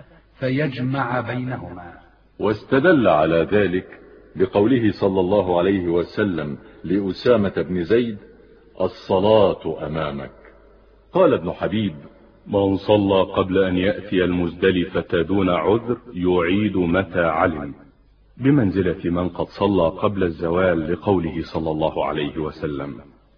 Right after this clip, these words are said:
Speaker 3: "الصلاة أمامك".
Speaker 2: وبه قال أبو حنيفة. وقال أشهب:
Speaker 1: "لا إعادة عليه، إلا أن يصليهما قبل مغيب الشفق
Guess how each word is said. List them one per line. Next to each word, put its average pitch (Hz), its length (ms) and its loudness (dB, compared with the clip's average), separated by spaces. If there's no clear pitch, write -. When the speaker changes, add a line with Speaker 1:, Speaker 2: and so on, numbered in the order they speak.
Speaker 3:
"الصلاة 82 1000 -4
أمامك". 73 440 -10
Speaker 2:
وبه 120 600 2
قال 107 240 6
أبو 95 320 2
حنيفة. 82 580 -8
وقال 107 400 2
أشهب: 104 480 0
Speaker 1:
"لا 143 580 2
إعادة 135 680 0
عليه، 110 500 -6
إلا 202 560 2
أن 160 280 2
يصليهما 165 1120 0
قبل 165 560 -2
مغيب 165 520 0
الشفق - 760 -4